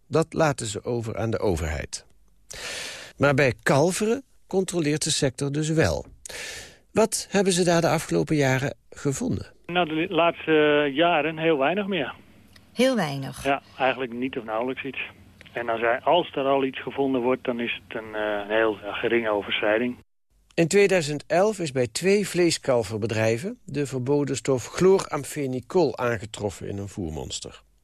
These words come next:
Speaker 1: Die stof is in het verleden veel gebruikt als verboden groeihormoon.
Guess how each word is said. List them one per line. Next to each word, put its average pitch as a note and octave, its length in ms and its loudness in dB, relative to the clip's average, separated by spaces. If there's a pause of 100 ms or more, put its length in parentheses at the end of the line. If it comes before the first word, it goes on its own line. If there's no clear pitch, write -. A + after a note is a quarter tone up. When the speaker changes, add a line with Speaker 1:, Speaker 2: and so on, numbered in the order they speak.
(600)
Speaker 1:
Die G#3 160 4
stof G#3 380 2
is D#3+ 140 -4
in D#3 100 0
het B2+ 120 -4
verleden D#3 540 0
veel F3 240 -4
gebruikt A#2+ 440 -2
als D#3 120 -4
verboden B2+ 500 -2
groeihormoon. G2 800 0